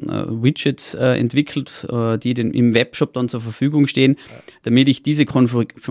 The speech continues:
Speaker 1: Konfigurationsmöglichkeiten dann auch entsprechend aus dem Warenwirtschaftssystem oder aus der Software, äh, der Betreiber herausziehe.
Speaker 2: Merkst du über die letzten Jahre hinweg, dass die Leute digitaler geworden sind in
Speaker 1: Ja.
Speaker 2: der Hins-,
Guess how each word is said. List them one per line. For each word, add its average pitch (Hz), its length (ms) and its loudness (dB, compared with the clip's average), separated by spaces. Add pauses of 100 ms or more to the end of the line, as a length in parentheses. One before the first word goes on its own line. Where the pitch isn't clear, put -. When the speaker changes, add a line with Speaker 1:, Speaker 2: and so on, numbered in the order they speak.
(120)
Speaker 1:
Konfigurationsmöglichkeiten 117 1700 -2
dann 107 160 -4
auch 107 360 -4
entsprechend - 580 -6
aus 120 240 0
dem 110 260 2 (380)
Warenwirtschaftssystem 110 920 -4
oder 101 140 0
aus 113 120 -2
der 110 120 -8
Software, 113 580 -4 (140)
äh, 107 200 -10
der 104 100 -8
Betreiber - 420 -8
herausziehe. 98 640 -10 (380)
Speaker 2:
Merkst - 440 -10
du - 20 -4
über 147 160 -2
die 147 80 -4
letzten 135 400 -6
Jahre 120 260 -6
hinweg, 139 420 -4
dass 123 140 -14
die 139 120 -10
Leute 123 320 -10
digitaler 123 580 -8
geworden 135 340 -10
sind 165 460 -10
in 139 120 -6
Speaker 1:
Ja. - 160 -4
Speaker 2:
der 139 120 -8
Hins-, 147 320 -6